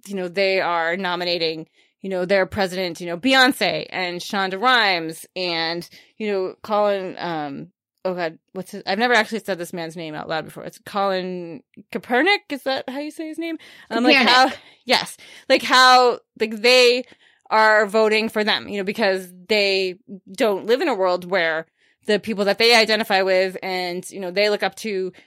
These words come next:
Speaker 1: and they see themselves in are, you know, i-, i-, are held up like, you know, the people that are in charge right now. And it's just, it's so good.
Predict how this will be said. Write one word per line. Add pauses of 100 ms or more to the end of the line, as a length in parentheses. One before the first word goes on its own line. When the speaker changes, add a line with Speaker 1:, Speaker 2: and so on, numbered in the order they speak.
(160)
Speaker 1:
and
they
see
themselves
in
are, (360)
you
know, (460)
i-, (100)
i-,
are
held
up
like,
you
know,
the
people (140)
that
are
in
charge
right
now. (300)
And (220)
it's
just,
it's
so (260)
good.